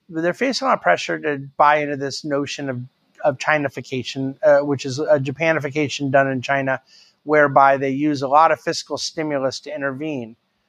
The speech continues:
But do I think that the monetary policy will follow suit? It hasn't yet. And they've shown indications it may not, but we're in very early innings. That would be, to me, the big question. Will China try to go to a zero bound? Will they go to yield curve control?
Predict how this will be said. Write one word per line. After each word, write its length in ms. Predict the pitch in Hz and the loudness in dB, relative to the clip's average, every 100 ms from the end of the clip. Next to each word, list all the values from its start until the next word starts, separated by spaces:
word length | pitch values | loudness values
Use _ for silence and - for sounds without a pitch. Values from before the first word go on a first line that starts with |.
| _ _ _ | _ _ _
But 340 | - 185 175 165 | 4 4 4 -4
do 160 | 208 | 0
I 160 | 247 262 | 2 2
think 300 | - 233 196 | 0 -6 -4
that 160 | 185 180 151 | -6 -6 -6
the 80 | |
monetary 760 | 151 151 160 180 175 - 151 135 | -6 4 6 6 2 -2 -2 -4
policy 600 | - 139 135 131 - 143 | 0 2 4 2 -4 -8
will 160 | 127 123 | -8 0
follow 320 | 143 131 127 | 2 4 2
suit? 400 | - 170 156 - _ _ _ | -4 -4 -4 -6 _ _ _
It 80 | - | -12
hasn't 460 | 131 202 226 185 120 | 0 2 2 -2 -8
yet. 320 | 110 110 131 _ _ _ _ _ _ | -8 -6 -8 _ _ _ _ _ _
And 100 | 151 | -4
they've 180 | 160 160 | -2 -2
shown 300 | - 233 247 | -2 0 2
indications 640 | 262 220 - 196 - 170 | 2 0 -2 -4 -4 -10
it 60 | 160 | -8
may 120 | 151 | -4
not, 280 | 160 147 139 | 2 4 4
but 100 | 147 | 0
we're 220 | 165 175 | -2 0
in 100 | 185 | 0
very 260 | 185 220 202 | 2 2 4
early 360 | 160 165 143 | 2 2 2
innings. 380 | 135 123 117 120 | -2 -4 -8 -2
That 200 | - 185 | 2 2
would 160 | 190 175 | 2 -2
be, 160 | 175 160 | -4 -6
to 140 | 165 | -8
me, 180 | 160 156 | -4 -4
the 100 | 139 | -4
big 180 | 139 123 | -6 -2
question. 480 | 143 131 - 123 117 _ _ _ - | 0 0 -4 -14 -16 _ _ _ -2
Will 320 | 170 202 226 | 2 4 2
China 440 | - 170 170 160 | 0 0 0 -2
try 220 | - 151 | -2 0
to 60 | 143 | 2
go 100 | 143 | 0
to 100 | 135 | -2
a 80 | 120 | -2
zero 380 | 117 156 160 147 | 0 4 6 6
bound? 420 | 143 139 143 135 _ _ _ | 4 4 2 0 _ _ _
Will 220 | 160 185 | 0 2
they 140 | 185 165 | 2 2
go 160 | 165 | 2
to 80 | 156 | 2
yield 280 | 143 170 165 | 2 0 2
curve 260 | - 160 | 0 -2
control? 760 | - 147 - 131 131 135 135 131 | -2 -10 -10 -2 2 4 4 0